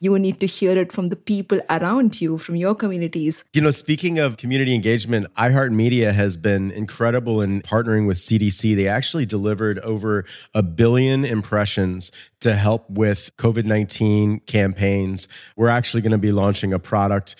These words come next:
Speaker 2: to help with community engagement through iHeartMedia soon. But I am really hopeful that under the new administration, we're gonna have a better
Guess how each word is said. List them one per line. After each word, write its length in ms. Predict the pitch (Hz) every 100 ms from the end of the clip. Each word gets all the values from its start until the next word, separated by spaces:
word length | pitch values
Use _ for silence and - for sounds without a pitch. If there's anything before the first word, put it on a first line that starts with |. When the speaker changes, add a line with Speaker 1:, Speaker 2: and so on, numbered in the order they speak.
| - _
Speaker 2:
to 140 | 107
help 260 | 101 101 95
with 140 | 98
community 500 | - 104 104 95 98
engagement 580 | 92 98 98 85 101 82
through 140 | 101
iHeartMedia 800 | 98 98 95 98 92 101 95 95
soon. 360 | 95 101 95 92
But 320 | 98 95 - - - - - -
I 120 | 104
am 200 | 104 104
really 280 | 127 131 120
hopeful 420 | 120 113 - 107
that 180 | 104 101
under 220 | 101 104
the 100 | 98
new 180 | 104 110
administration, 840 | 98 101 92 - 101 98 - 95
we're 120 | 98
gonna 160 | 104 95
have 220 | 98 92
a 60 |
better 520 | 87 82 104 104 101